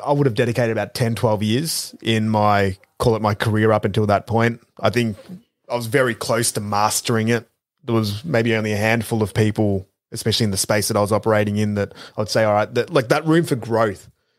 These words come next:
very similar to the career that you were talking about, wasn't really there.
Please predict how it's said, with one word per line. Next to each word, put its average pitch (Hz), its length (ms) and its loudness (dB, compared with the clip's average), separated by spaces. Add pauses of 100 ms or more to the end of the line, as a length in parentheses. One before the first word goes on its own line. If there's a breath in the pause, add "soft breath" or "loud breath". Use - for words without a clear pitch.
(100)
very 131 240 2
similar 120 320 0
to 120 120 0
the 110 500 2
career 110 240 -2
that 98 100 -8
you 107 100 -4
were 110 80 -2
talking 113 320 -2
about, 98 320 -4 (360 soft breath)
wasn't 127 400 0
really 104 240 -2
there. 98 320 -2